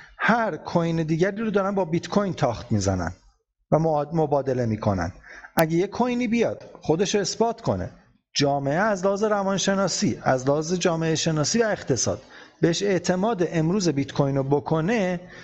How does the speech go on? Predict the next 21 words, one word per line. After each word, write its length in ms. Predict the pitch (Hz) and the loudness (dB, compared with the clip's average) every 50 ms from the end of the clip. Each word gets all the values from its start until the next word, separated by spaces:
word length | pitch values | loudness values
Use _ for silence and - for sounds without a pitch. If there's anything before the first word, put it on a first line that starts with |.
| - - - - | -20 -12 0 2
مطمئن 360 | 180 190 185 - 208 220 233 | 2 2 4 2 0 0 2
باشید 220 | 240 220 185 226 - | 0 -2 -2 -2 0
خیلی 240 | - 233 226 214 202 | 0 0 2 2 0
از 200 | 185 180 160 196 | -2 0 0 0
این 280 | 202 190 151 123 - - - - | -2 0 -2 -2 -4 -8 -6 0
مارکت 480 | 156 156 151 151 151 - - 156 - - | 2 2 2 2 0 0 0 0 2 2
ها 160 | 190 220 220 220 - - - _ _ _ | 0 0 0 -6 -18 -20 -20 _ _ _
اون 240 | - 190 214 247 247 | 0 2 2 2 2
رو 140 | 240 240 240 | 0 -2 0
جایگزین 680 | 185 202 196 196 185 165 165 185 175 170 214 214 220 | 0 2 2 2 0 0 0 0 0 0 0 0 0
بیت 200 | 185 196 190 - | 0 0 -4 -2
کوین 240 | - - 208 208 214 | 0 0 0 2 2
می‌کنن 440 | 214 208 202 - 196 196 196 190 175 | 0 -2 0 0 0 0 0 0 0
و 60 | 180 | -2
خیلی 300 | - - 226 220 226 240 - - | 0 0 -2 -2 -2 -6 -8 -4
دی-، 180 | 240 233 226 - - - | -4 -4 -4 -4 -2 0
یه 200 | 196 226 262 - - - - _ - - | 2 2 2 0 -6 -18 -20 _ -6 0
تعداد 300 | - 165 170 202 208 247 | 0 2 2 2 0 0
زیادی 340 | 214 165 156 180 220 226 226 | 0 0 2 0 2 2 0
از 140 | 185 - - | -2 0 0
همین، 340 | 180 208 208 202 160 - | -2 0 0 0 -2 -2